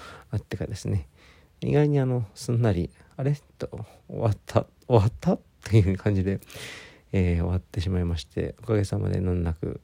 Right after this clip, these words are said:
う、通り過ぎて、で、それよりも何よりも、雲辺寺、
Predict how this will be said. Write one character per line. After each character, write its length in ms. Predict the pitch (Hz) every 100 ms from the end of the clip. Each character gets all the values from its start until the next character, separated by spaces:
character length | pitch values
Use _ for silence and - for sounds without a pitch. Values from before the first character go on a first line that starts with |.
| -
う、 240 | 98 92
通 120 | 85
り 100 | 92
過 140 | 85 -
ぎ 100 | -
て、 300 | - 67 - - - - - - - _ _
で、 360 | - 107 107 101
そ 160 | -
れ 80 | 101
よ 80 | 120
り 80 | 107
も 140 | 92
何 200 | 90 92
よ 80 | 92
り 80 | 85
も、 220 | 85 87 - _ _ -
雲 160 | 117 120
辺 280 | 104 90
寺、 180 | 82 82